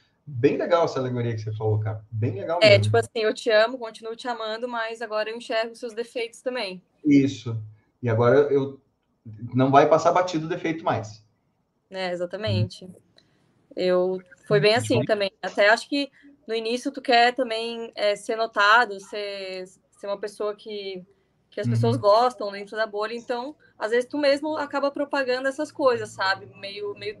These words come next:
Speaker 2: meio tóxicas, né? Totalmente tóxicas, muitas vezes. E,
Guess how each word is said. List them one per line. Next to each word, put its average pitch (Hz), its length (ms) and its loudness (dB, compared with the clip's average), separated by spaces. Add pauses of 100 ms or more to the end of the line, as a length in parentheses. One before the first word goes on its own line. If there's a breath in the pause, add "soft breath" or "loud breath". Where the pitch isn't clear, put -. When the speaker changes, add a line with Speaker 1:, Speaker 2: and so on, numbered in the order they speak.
(120)
Speaker 2:
meio 254 200 -4
tóxicas, 262 540 -2
né? 185 220 -8
Totalmente 220 420 -12
tóxicas, 208 540 -6 (400 soft breath)
muitas 240 360 2
vezes. 233 640 -4 (840 soft breath)
E, 240 420 -2